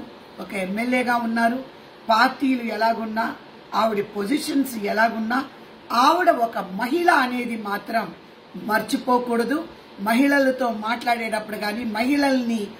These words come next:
ఉద్దేశించి ఏదైనా కామెంట్స్ చేసేటప్పుడు కానీ ఆలోచించి చెయ్యాలి. నేను నిజంగా ఎక్స్‌పెక్ట్ చేయలేదు. తెలుగుదేశం పార్టీ నాయకులు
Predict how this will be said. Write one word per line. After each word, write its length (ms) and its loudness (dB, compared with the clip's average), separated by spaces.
ఉద్దేశించి 840 0
ఏదైనా 240 -2
కామెంట్స్ 640 0
చేసేటప్పుడు 580 -2
కానీ 360 -2
ఆలోచించి 760 2
చెయ్యాలి. 460 -6
నేను 240 6
నిజంగా 380 4
ఎక్స్‌పెక్ట్ 560 0
చేయలేదు. 460 -2
తెలుగుదేశం 580 2
పార్టీ 460 0
నాయకులు 840 0